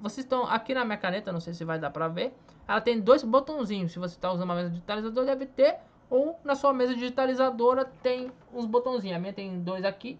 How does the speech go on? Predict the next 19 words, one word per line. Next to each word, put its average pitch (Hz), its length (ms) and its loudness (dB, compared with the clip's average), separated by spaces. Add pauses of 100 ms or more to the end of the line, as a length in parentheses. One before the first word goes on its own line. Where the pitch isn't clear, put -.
e 240 40 -12
dois 262 200 -2
aqui. 254 340 -4
Então, 202 460 2 (420)
na 262 220 4
minha 302 400 0
caneta 160 720 -2 (280)
aqui, 196 480 -6
nessa 190 280 -6
daqui, 175 480 -4 (300)
esse 320 220 -2
primeiro 269 500 0
botãozinho 202 680 0
aqui, 226 540 -2 (260)
eu 320 160 0
coloquei 262 540 4
a 233 100 0
função 262 760 -4 (140)
lá, 190 380 2